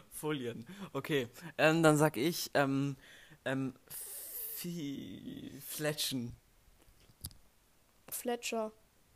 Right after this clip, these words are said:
Speaker 1: Ähm, äh, f-, f-, ähm, ähm, äh, ähm,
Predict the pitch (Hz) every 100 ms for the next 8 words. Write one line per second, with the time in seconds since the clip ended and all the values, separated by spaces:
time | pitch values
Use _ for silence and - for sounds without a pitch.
0 | _ - _ _ - 107 123 117 113 113
1 | - - - - - _ _ - _ _
2 | - 123 123 - - - - - - -
3 | - - - - - - 127 123 120 117
4 | 120 120 - - - 113 113 113 117 -
5 | - - - - - - - _ - _
6 | _ _ 107 110 131 127 113 110 - _
7 | _ _ _ _ - _ _ _ _ -
8 | - - 135 123 131